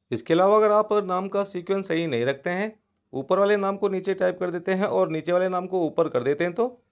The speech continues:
एक्सट्रैक्टेड वैल्यू भी ऊपर नीचे हो जाएगी,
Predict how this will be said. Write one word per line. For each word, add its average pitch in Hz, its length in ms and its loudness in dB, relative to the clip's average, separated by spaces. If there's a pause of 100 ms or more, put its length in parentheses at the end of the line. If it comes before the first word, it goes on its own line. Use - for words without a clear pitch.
(140)
एक्सट्रैक्टेड 175 540 0
वैल्यू 185 280 2
भी 190 120 -4
ऊपर 196 280 0
नीचे 190 300 0
हो 165 180 2
जाएगी, 110 420 0